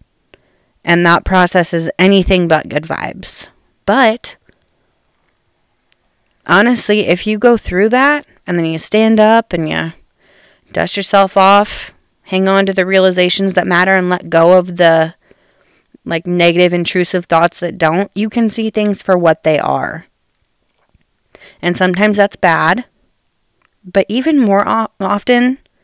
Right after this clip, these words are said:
that's, is pretty freaking good. Like, life is interesting, <laughs> but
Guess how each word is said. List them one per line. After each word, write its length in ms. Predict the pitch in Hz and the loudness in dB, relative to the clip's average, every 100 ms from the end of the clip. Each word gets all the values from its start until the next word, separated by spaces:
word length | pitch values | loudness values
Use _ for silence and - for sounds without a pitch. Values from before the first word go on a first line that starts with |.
| _ _ _ _ _ _ _ _ _ _ _ _ - | _ _ _ _ _ _ _ _ _ _ _ _ -4
that's, 480 | 180 190 - - _ _ _ _ _ _ _ _ _ _ _ | 0 0 -2 -10 _ _ _ _ _ _ _ _ _ _ _
is 140 | 190 | -6
pretty 240 | - - 320 | -6 -6 -6
freaking 440 | - 254 226 196 | -4 -6 -2 -2
good. 440 | 165 165 147 - - _ _ _ _ _ _ _ _ _ _ _ _ _ _ _ _ _ _ _ - | 0 0 -2 -14 -20 _ _ _ _ _ _ _ _ _ _ _ _ _ _ _ _ _ _ _ -8
Like, 540 | 190 175 156 - - _ _ _ _ _ _ _ _ _ _ _ _ _ _ _ _ - | 0 0 0 -6 -18 _ _ _ _ _ _ _ _ _ _ _ _ _ _ _ _ -10
life 400 | 196 214 247 254 | 0 0 0 0
is 160 | 233 | -2
interesting, 800 | 208 196 202 185 - 160 170 156 165 - - _ _ | 0 -2 -4 -6 -4 -4 -6 -12 -16 -20 -20 _ _
<laughs> 540 | _ _ _ _ _ - | _ _ _ _ _ -18
but 800 | - 180 - - 180 - - | -4 -2 -2 -6 -14 -20 -20